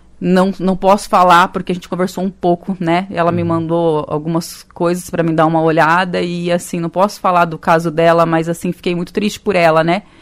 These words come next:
Speaker 1: E eu já não sei se o caso dela foi a mesma situação que eu, né? Em, é, que eu posso falar comigo, né?
Speaker 2: Uhum.
Speaker 1: É, porque essas pessoas, as vítimas, elas precisam se manifestar também. Porque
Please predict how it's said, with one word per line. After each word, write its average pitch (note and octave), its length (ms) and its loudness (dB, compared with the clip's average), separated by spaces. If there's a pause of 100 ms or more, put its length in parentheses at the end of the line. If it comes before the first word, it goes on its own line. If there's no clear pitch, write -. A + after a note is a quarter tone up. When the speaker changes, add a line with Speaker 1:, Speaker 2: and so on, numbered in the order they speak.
(280)
Speaker 1:
E F#3 40 0
eu F3+ 120 4
já F#3 100 2
não F#3+ 140 0
sei F#3 260 0
se - 160 -8
o D#3+ 40 -12
caso D#3+ 260 0
dela D#3+ 180 2
foi E3+ 200 0
a D#3+ 40 2
mesma F3 240 -2
situação F3+ 480 -4
que - 180 -8
eu, E3 220 -2
né? F#3+ 260 -4 (800)
Em, F3 300 -2
é, D#3 380 -2 (180)
que F#3+ 80 -2
eu F#3+ 60 0
posso G3 280 2
falar G3+ 220 4
comigo, F#3 400 0
né? D#3+ 160 0
Speaker 2:
Uhum. G#2+ 420 -8
Speaker 1:
É, D3 440 2
porque E3+ 260 0
essas E3+ 380 2
pessoas, G#3 480 4
as F3 140 2
vítimas, A3+ 340 0
elas G#3 160 2
precisam F3 260 -4
se - 140 -6
manifestar A4+ 500 0
também. E3 360 0 (360)
Porque G#3 440 2